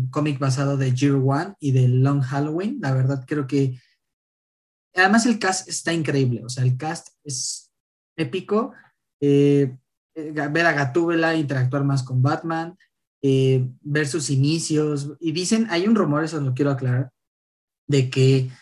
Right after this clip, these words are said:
se va, Warner se quiere arriesgar a sacar una etapa o una nueva fase de Bruce Wayne que nunca se había visto, que Bruce Wayne está como loco, o sea,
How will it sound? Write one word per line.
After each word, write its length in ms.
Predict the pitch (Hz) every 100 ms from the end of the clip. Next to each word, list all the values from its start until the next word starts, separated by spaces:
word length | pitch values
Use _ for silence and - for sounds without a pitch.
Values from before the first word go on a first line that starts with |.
| _ _ -
se 160 | 165
va, 140 | 151 - 170
Warner 360 | 175 196 233 240
se 160 | -
quiere 180 | 180 180
arriesgar 560 | 185 151 135 135 143 -
a 80 | 147
sacar 280 | 139 143 160
una 220 | 170 165
etapa 540 | 143 143 131 156 156 156
o 60 |
una 400 | 139 143 143 147
nueva 440 | 147 147 143 139 - _
fase 320 | 160 147 160
de 80 | 135
Bruce 260 | 135 139
Wayne 220 | 139 139 151
que 100 | 135
nunca 220 | 135 135
se 100 | 135
había 160 | 123
visto, 420 | 127 135 - - 123 _ _ _ _ _
que 60 | 143
Bruce 260 | 143 165
Wayne 240 | 165 165 160
está 200 | 135 143
como 240 | 165 147
loco, 460 | 135 147 131 120 127
o 20 |
sea, 540 | 131 131 123 120 101